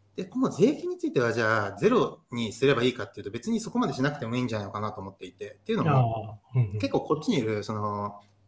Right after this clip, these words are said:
Speaker 1: 株とかのファンドマネージャーの人と話すこともあるんですけど、みんな別に日本に帰りたがってる人も多いわけですよ、ぶっちゃけ。
Speaker 2: え、日本にな-、なんて、なんですか？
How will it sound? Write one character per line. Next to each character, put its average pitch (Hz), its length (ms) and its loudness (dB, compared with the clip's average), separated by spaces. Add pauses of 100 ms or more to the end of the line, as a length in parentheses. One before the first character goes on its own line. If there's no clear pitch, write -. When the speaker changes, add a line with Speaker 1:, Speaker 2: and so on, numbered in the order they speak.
(160)
Speaker 1:
株 147 220 0
と 202 80 0
か 127 120 2
の 107 100 -2
フ 127 100 2
ァ 127 40 4
ン - 20 4
ド 135 100 6
マ 139 80 6
ネ 151 80 8
ー - 20 8
ジ 131 60 8
ャ - 40 2
ー - 20 -4
の 95 60 -6
人 - 120 -8
と 104 60 -8
話 127 220 -2
す - 40 -12
こ 104 80 -6
と 104 80 -10
も 101 80 -4
あ 101 60 -2
る 98 80 -8
ん - 20 -10
で 90 60 -12
す - 80 -18
け 104 60 -8
ど、 101 180 -4
み 202 120 4
ん 277 40 4
な - 260 -8
別 143 180 0
に 262 300 4 (240)
日 196 80 4
本 285 100 6
に 147 80 4 (140)
帰 214 120 2
り - 60 0
た 302 60 0
が 294 60 2
っ 285 60 -2
て 185 40 -4
る - 80 -2
人 113 100 -4
も 135 100 2
多 190 40 6
い - 20 6
わ 117 100 2
け 101 60 -4
で 92 60 -8
す - 80 -16
よ、 - 80 -18
ぶ 101 80 -12
っ - 60 -16
ち - 80 -10
ゃ - 40 -8
け。 101 120 -14 (360)
Speaker 2:
え、 160 80 -4
日 170 240 8
本 170 100 12
に 131 60 12
な-、 135 100 10
な 131 160 8
ん 127 60 4
て、 - 80 -12
な 123 140 6
ん 120 40 6
で 120 80 4
す - 40 -4
か？ 123 180 0